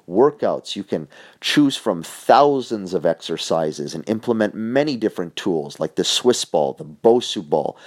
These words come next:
suspension training like the T R X. You can use bands and dumbbells and cables. I mean, it's endless, which keeps things interesting. And when there's variety, as they say, variety is the spice of life.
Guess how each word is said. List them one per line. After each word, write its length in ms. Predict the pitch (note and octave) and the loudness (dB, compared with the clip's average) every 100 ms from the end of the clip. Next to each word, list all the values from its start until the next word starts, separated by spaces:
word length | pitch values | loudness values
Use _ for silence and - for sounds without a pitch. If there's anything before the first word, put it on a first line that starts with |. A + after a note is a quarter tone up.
| - - | -20 -6
suspension 840 | - G2+ - - A#2 A#2 - G#2+ | 0 0 0 2 2 2 -2 -6
training 380 | F2+ - F2 D2+ | -2 0 0 -2
like 200 | D2 D2+ | -8 -6
the 80 | E2 | -6
T 260 | - - | -6 0
R 200 | A#2+ G#2+ | 2 4
X. 240 | A2+ - - | 2 0 -10
You 80 | F#2 | -8
can 180 | F#2+ | -6
use 200 | E2+ D#2 | -4 -6
bands 720 | D2+ D#2 A#2+ A#2 F2 C#2+ - | -2 4 4 4 -2 -8 -14
and 300 | C#2+ D2+ D2 | -12 -12 -4
dumbbells 720 | D2 A2+ A#2+ F#2 D#2 D#2+ D#2+ | 2 2 0 -2 -2 -4 -6
and 180 | D2+ D2+ | -8 -10
cables. 680 | - - B2+ B2 E2+ - - - - - - - | -2 4 4 2 -4 -6 -18 -20 -20 -20 -12 -4
I 120 | F#2+ | -2
mean, 300 | G#2 G#2+ G#2 _ _ _ _ _ _ _ | 0 -2 -6 _ _ _ _ _ _ _
it's 220 | A#2+ - - | 0 0 -2
endless, 720 | G#2+ C#3 E3+ E2+ C2 - - - _ - | 0 2 0 -2 -4 -12 -14 -16 _ -2
which 260 | A2 - | -2 -2
keeps 260 | - D#3 - | -6 -6 -2
things 360 | A#2+ A2+ G#2 - | 0 0 -4 -4
interesting. 560 | A#2+ A2+ A2+ - F2+ D2 | -4 0 -4 -2 -4 -4
And 80 | D#2+ | -4
when 100 | E2 | -2
there's 220 | E2+ E2 | -2 -2
variety, 760 | - F2+ F2+ G2+ A#2+ C#3 F3 | 0 4 6 6 2 -2 -4
as 140 | - F#2 | -4 -2
they 140 | E2+ | -2
say, 200 | - F#2 | 0 0
variety 500 | F#2+ E2 E2 F2+ F#2 | 0 2 4 4 0
is 100 | E2+ | -4
the 100 | E2+ | -6
spice 380 | - - E2 - | -2 0 0 -2
of 120 | F#2+ | 0
life. 400 | G2 C3+ F3 - | 4 4 4 -4